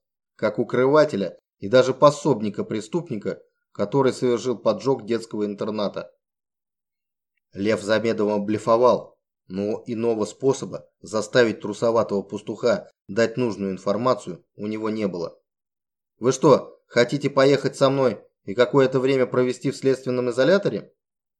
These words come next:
"Нет, ничего я не хочу. Вы не имеете права". "Вы? Ну чего вы хотите от меня?" Неожиданно сменил тон и Гонька. Вы запомнили лицо человека, который при вас снял бороду и парик?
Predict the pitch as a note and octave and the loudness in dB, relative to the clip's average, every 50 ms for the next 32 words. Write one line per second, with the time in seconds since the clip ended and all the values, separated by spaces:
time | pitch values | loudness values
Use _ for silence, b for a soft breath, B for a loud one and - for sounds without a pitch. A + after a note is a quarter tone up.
0 | _ - A#2+ C3+ D#3+ E3 D#3+ D3 - - - _ _ _ _ - A#2 A#2 - - | _ -2 2 6 10 10 10 10 8 2 -12 _ _ _ _ -10 -8 -8 -6 -2
1 | A2+ A#2+ D3+ F3 F#3 F#3+ F#3+ F#3 F#3+ G3 F#3 - - F#3+ E3 D3+ - _ _ _ | 2 6 6 8 8 8 6 6 4 4 4 4 0 -4 -4 -4 -10 _ _ _
2 | _ _ _ _ _ - G#2 A2 B2+ C#3+ D#3 F3+ F#3 F3+ F3+ G3 G3 G3+ G3+ F#3+ | _ _ _ _ _ -4 -2 2 4 4 6 6 6 6 4 2 2 4 6 8
3 | E3 B2+ G#2 F2 - - _ _ _ _ _ _ _ _ _ _ _ _ _ _ | 8 8 6 4 -4 -10 _ _ _ _ _ _ _ _ _ _ _ _ _ _
4 | _ _ - F#2 F#2+ B2+ D#3 E3+ E3 D3 - - _ _ _ _ _ _ _ _ | _ _ -8 0 4 6 6 6 6 4 0 -6 _ _ _ _ _ _ _ _
5 | _ _ _ _ - G#2 G2 - F#3 G3+ G3+ F#3+ F#3+ - G#3 G3 G3+ G#3+ G3 - | _ _ _ _ -12 -10 -6 2 6 8 8 8 8 8 6 4 4 2 2 6
6 | E3+ C#3+ - - C#3+ C3 B2+ A#2 G2 E2 - _ _ _ _ _ _ _ _ - | 6 6 6 4 0 0 0 0 -2 -4 -6 _ _ _ _ _ _ _ _ -10
7 | G2 G#2+ A#2+ A#2+ A2 A2+ C3 A#2 G#2 A2 A2 G2+ - - A2+ A2 A2+ A2 G2 - | -4 0 0 2 2 0 -2 -4 -4 -6 -8 -8 -6 -6 -6 -4 -4 -6 -6 -4
8 | - C3+ C#3 C#3 C3+ _ _ _ _ - - G#2 G#2 G#2 A#2+ A2+ G2 E2+ - - | -2 -2 -2 -2 -6 _ _ _ _ -14 -14 -10 -4 -2 0 0 0 -2 -4 -10
9 | - _ _ _ _ _ _ _ _ _ _ _ _ _ _ _ _ _ - F#2 | -16 _ _ _ _ _ _ _ _ _ _ _ _ _ _ _ _ _ -10 -6
10 | G2+ A2 B2 C#3+ C#3 - G3 G3 G3 F#3 E3 D3+ C#3 C#3 C3+ - - D#3 C#3 - | 0 6 6 6 8 8 6 6 6 6 4 2 2 0 0 0 0 0 0 0
11 | C3+ C3 C3+ C3 C#3 B2+ G#2+ - F#2 - - _ _ _ _ - - A2 A2 C#3+ | 2 4 4 4 4 2 0 0 -6 -8 -8 _ _ _ _ -4 -2 0 2 4
12 | C3+ B2+ A#2+ A2 - B2 B2 B2+ C3 C3 B2 B2 - - B2 A2+ G#2+ G2 G#2 A#2+ | 4 4 4 2 2 2 2 4 6 4 4 4 2 -4 -2 0 0 0 0 2
13 | C3 A#2+ A2+ G2+ G#2+ G#2+ G#2+ G#2 A#2+ A2+ A2+ A2+ G2 - - | 2 4 2 2 0 -2 -2 0 2 2 2 2 -2 -6 -10